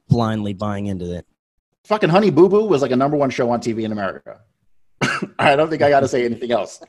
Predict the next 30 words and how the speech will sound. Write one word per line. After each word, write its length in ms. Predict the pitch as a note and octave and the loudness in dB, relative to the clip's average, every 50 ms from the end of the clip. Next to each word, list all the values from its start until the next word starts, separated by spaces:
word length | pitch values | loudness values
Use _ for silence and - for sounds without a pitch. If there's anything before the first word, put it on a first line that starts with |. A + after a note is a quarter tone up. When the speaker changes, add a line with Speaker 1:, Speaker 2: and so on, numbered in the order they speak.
| - | -16
Speaker 2:
All 320 | - A#3+ A#3 G#3+ - A#2 A#2+ | -12 -10 -10 -8 -2 2 2
right, 240 | B2+ C3 C3+ - C3+ | 4 4 2 0 0
so 100 | C#3 B2+ | 0 2
psych-, 280 | - F#3+ F#3+ D#3+ D3+ | 4 4 4 4 4
back 160 | D#3+ F#3 F#3+ | 2 2 2
to 60 | F#3+ - | 2 0
psych 180 | F#3 F3 D3+ | 0 2 2
warfare. 520 | E3 F#3 G3+ - - B2+ A2+ G2+ F2 - - - - - - - - _ _ - | 4 2 2 2 2 0 -2 -2 -4 -8 -14 -20 -20 -20 -20 -20 -20 _ _ 2
Uh, 200 | B2+ B2 B2 B2 | 4 4 4 4
to 140 | B2 - - | 2 -2 -6
create 320 | - C3+ C3+ E3 F#3+ F#3+ | -6 -2 0 0 0 0
confusion 480 | - C3 - D3+ E3+ F#3 E3 E3+ F#3 F#3 | -2 -4 -4 -2 -4 -4 -4 -4 -4 -2
and 140 | A#2 A#2+ | 0 2
nervous 280 | B2+ C#3+ D#3+ D#3 E3 D3+ | 2 2 2 0 -2 -6
bewilderment 560 | C3 B2+ B2 A#2 C#3+ D#3+ E3 C#3+ A#2+ A2 A2 - | -4 -2 0 0 2 2 0 0 -2 -2 -4 -6
as 200 | A2 B2 A#2+ - | -6 -6 -8 -8
to 160 | - C#3 C#3 | -6 -4 -2
our 140 | B2+ A#2 A2+ | -2 -2 -4
intentions 500 | G#2+ G#2 - C#3 D3 - - E3+ D#3 F3 | -6 -8 -8 -8 -8 -8 -10 -10 -10 -10
and 180 | F3 D#3 - _ | -10 -12 -12 _
plans 380 | - B2 A2+ A2+ A2+ A#2 G#2 | -8 -8 -6 -6 -6 -8 -6
by 140 | - A2+ G#2+ | -6 -6 -6
the 80 | G#2 G2+ | -6 -6
dissemination 720 | G2 G#2 G2 - C#3 D3+ E3+ D3 C3 C#3+ - - D3 B2+ | -8 -8 -6 -6 -6 -4 -4 -4 -4 -4 -6 -6 -6 -4
of 80 | G#2 | -2
a 40 | A2 | -2
welter 360 | G#2+ A2+ B2+ B2+ B2+ - B2+ | 0 0 -2 -2 -2 -2 -4
of 180 | - - G2+ - | -4 -4 -8 -8
contradictory 720 | - - A#2 B2 A#2+ - G2+ G#2+ A2 A2 - A2 G#2+ G#2+ | -6 -6 -6 -6 -6 -6 -6 -8 -8 -6 -6 -6 -4 -4
reports, 560 | G#2 G#2+ G2+ - - G2 G2 F#2+ G2 - - | -4 -4 -6 -6 -6 -6 -6 -6 -8 -12 -18